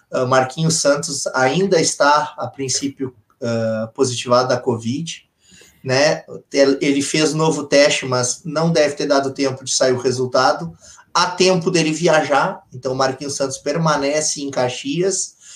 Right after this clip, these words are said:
e não estará presente na estreia do Juventude.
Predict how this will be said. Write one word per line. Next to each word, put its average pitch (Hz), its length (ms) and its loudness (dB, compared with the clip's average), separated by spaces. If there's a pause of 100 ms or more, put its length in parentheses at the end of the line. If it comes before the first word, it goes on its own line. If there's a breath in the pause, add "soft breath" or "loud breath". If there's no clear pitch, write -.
(640 loud breath)
e 156 140 2
não 175 460 6
estará 170 400 2
presente 165 500 -4
na 165 100 -4
estreia 151 380 -2
do 143 80 -8
Juventude. 143 640 -8